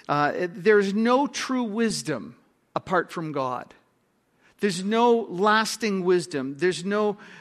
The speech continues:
reliable wisdom. You can have all the smarts you, you, you can have. You can be shrewd, which is a kind, that's another word that's translated kind of in the wisdom category, shrewd. We think of shrewd as somebody who can so manipulate a situation to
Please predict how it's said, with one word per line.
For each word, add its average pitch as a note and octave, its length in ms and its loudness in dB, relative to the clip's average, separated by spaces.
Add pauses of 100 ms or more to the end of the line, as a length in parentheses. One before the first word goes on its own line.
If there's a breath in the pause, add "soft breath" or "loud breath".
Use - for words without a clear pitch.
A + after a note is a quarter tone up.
(160 loud breath)
reliable F#3+ 840 2
wisdom. E3 360 -2
You F#3+ 100 -2
can G3 140 -2
have F#3+ 160 2
all G3+ 160 2
the F#3 100 0
smarts F#3 640 -2
you, D#3+ 160 -2
you, D#3 280 -6
you D3+ 200 -10
can D3 200 -4
have. B2+ 120 -8 (220 loud breath)
You G3 120 -4
can G3 180 -6
be E3 220 -4 (120)
shrewd, F#3+ 680 2
which C#3+ 200 -8
is D3 120 -6
a D3+ 60 -6
kind, D#3+ 420 -4
that's F3 200 -6
another E3+ 280 -2
word D3+ 360 -4
that's C3+ 260 -12 (480)
translated D3 840 -4
kind D3+ 260 -4
of C3 80 -8
in C#3+ 100 -6
the C3+ 100 -6
wisdom C#3 420 -6
category, D#3 580 -6
shrewd. F3 520 -4 (260 loud breath)
We F#3+ 100 -2
think A3 200 -4
of F3 100 -4
shrewd F3+ 380 -2
as C#3 100 -10
somebody D#3 320 -4
who C#3+ 120 -8
can C#3 160 -8 (280 loud breath)
so - 320 -4
manipulate D#3 640 -2
a C3 40 -8
situation D3+ 880 -6
to C#3+ 260 -8